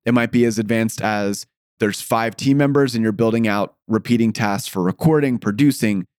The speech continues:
interview guide creation, prep guide creation for the guest, guest outreach, guest follow-up, podcast repurposing, podcast publishing and scheduling, artwork design,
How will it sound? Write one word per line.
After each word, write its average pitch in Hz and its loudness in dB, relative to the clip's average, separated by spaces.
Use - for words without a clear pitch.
interview 123 4
guide 107 -2
creation, 104 -2
prep - 0
guide 110 -2
creation 101 -2
for 101 -2
the 98 0
guest, 120 -2
guest 117 -4
outreach, 110 -2
guest - -4
follow-up, 127 0
podcast 123 -2
repurposing, 135 0
podcast 113 -4
publishing 127 -2
and 104 -2
scheduling, 113 -2
artwork 131 0
design, 95 -2